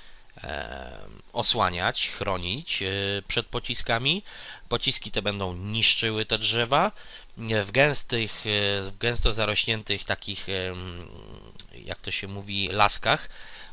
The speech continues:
możemy naprawdę śmiało, fajnie się bronić. E, będziemy mogli się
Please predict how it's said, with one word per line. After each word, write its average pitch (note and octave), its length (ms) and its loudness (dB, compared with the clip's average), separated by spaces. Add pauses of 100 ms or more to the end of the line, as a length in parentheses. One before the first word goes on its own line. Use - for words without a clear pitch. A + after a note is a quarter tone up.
możemy B2+ 420 4
naprawdę B2+ 440 4
śmiało, A#2+ 520 4
fajnie A#2 400 2
się G#2 200 0
bronić. G#2+ 600 0
E, - 40 -4 (460)
będziemy A2 560 -2
mogli A2 340 -2
się G#2+ 360 2